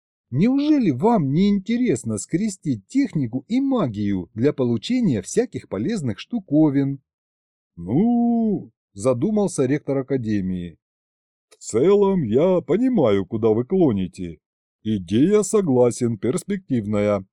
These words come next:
Хотя тут надо не спешить, все обдумать, подсчитать хорошенько. Для того мы академию и создавали,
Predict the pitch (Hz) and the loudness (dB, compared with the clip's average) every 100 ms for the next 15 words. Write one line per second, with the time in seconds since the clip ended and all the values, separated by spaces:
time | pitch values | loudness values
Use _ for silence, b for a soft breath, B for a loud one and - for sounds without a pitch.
0 | _ - 98 - 170 202 - 151 180 - | _ -6 -4 0 2 2 2 0 0 -2
1 | 123 170 160 156 123 151 143 131 127 123 | 0 2 2 0 -2 -4 -4 -4 -2 -2
2 | - _ - 165 - 131 87 95 117 127 | -4 _ 0 2 2 0 -2 -2 2 2
3 | 113 104 - - 196 - 151 - 98 123 | 2 0 -4 -6 -6 -2 -4 0 0 2
4 | 123 120 117 110 113 107 104 95 101 101 | 0 -2 -2 -2 -4 -2 -4 -2 -2 -4
5 | 101 _ _ _ _ _ _ _ - 101 | -8 _ _ _ _ _ _ _ -14 -2
6 | 110 120 95 107 87 98 170 196 147 123 | 2 2 2 -2 0 2 4 4 4 0
7 | 101 110 98 104 160 156 120 107 107 131 | -2 -4 -4 0 0 2 -2 -4 -4 -6
8 | - 139 123 127 135 98 95 98 101 101 | -4 -4 -2 0 0 0 0 0 0 -2
9 | 98 | -4